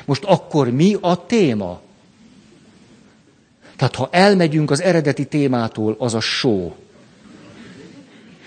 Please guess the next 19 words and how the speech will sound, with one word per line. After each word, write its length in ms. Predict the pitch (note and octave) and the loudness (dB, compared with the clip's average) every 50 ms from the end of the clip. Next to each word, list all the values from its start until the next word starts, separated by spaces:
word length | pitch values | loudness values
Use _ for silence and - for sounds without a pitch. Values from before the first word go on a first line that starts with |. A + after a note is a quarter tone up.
| - - - - | -20 -20 -16 -4
És 180 | - D#3 - C#3 | -2 0 0 2
a 60 | C3 | 4
válaszsal 560 | B2 F#3+ G3 F#3 F3 E3 D3+ - - D#3+ C#3+ | 4 6 6 6 6 4 2 2 2 2 2
kinyitunk 480 | - - G3+ F3+ E3+ - - D3 C#3 - | 2 0 0 0 0 0 0 -2 -4 -4
három 560 | - - F3+ F#3+ F#3+ F3+ D#3+ D3 C#3+ C#3 C3+ | -2 0 2 4 4 4 4 2 2 2 2
új 140 | C3+ C3 B2 | 2 0 0
témát, 500 | - - C3 A#2+ A2+ G#2+ A2 A2 G#2+ - | 0 0 0 0 0 0 -2 -4 -4 -4
akkor 240 | B2+ - D3 C#3 | -6 -2 -2 0
négy 360 | C#3 D#3+ E3+ F3 E3+ D3+ A#2 - | 2 2 2 4 4 2 0 0
témánk 520 | - C#3+ B2+ B2 A2+ A#2 A2 G#2+ G#2 - | 0 0 2 2 2 0 -2 -2 -4 -6
van. 300 | - G#2+ G2 F#2+ F#2+ F#2 - - - - - | -6 -6 -6 -6 -8 -10 -12 -16 -20 -20 -10
A 140 | - A#2+ G#2+ | -8 -8 -6
só, 600 | - - - - A2+ A2 A2+ B2+ D#3 F3+ - - - - - - - - - - - - - - - - - - - - - - - - - - - - - | -4 -4 -2 -2 0 2 4 2 2 2 -2 -8 -18 -20 -20 -20 -20 -20 -20 -20 -20 -20 -20 -20 -20 -20 -20 -20 -20 -20 -20 -20 -20 -20 -20 -20 -20 -20 -12
a 100 | - A#2+ | -10 -6
házastársi 680 | G2+ B2+ D#3 E3+ D3+ D3 C#3 - - C3+ B2 A#2+ - B2+ - | 0 2 4 4 4 4 2 0 0 -2 -2 -2 -2 -4 0
kapcsolatunk 800 | - C#3+ C3+ - - - C#3 B2+ A#2+ A2+ - A#2+ A#2 A2+ - - | 0 0 0 0 -2 -2 0 0 0 0 0 -2 -2 -2 -4 -4
előző 460 | - C#3+ B2+ B2 B2 A2+ G2+ A2+ A2+ G2+ | -4 -2 0 0 0 0 0 -2 -2 -4
tíz 340 | - - A2+ G#2 G#2 G2 | -4 -4 -4 -2 -2 -2
éve, 460 | G2+ A2 G#2+ A2 A2+ C#3+ D#3+ F3+ G3+ | 0 -2 -2 -2 -2 -2 -2 -2 -4